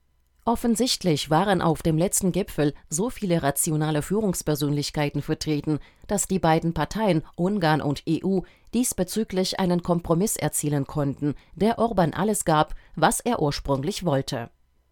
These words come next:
Es kann nur spekuliert werden, wer diese Leute waren. Vielleicht war die italienische Ministerpräsidentin Meloni unter ihnen, aber sie förderten eine Vereinbarung im guten Glauben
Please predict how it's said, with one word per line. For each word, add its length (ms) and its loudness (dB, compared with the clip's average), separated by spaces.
Es 200 -2
kann 160 2
nur 180 4
spekuliert 640 0
werden, 480 0
wer 240 0
diese 240 0
Leute 320 0
waren. 420 2
Vielleicht 560 -2
war 160 4
die 160 0
italienische 640 0
Ministerpräsidentin 1120 0
Meloni 420 2
unter 300 -2
ihnen, 340 0
aber 260 2
sie 140 2
förderten 580 2
eine 280 2
Vereinbarung 680 2
im 160 -2
guten 320 0
Glauben 480 4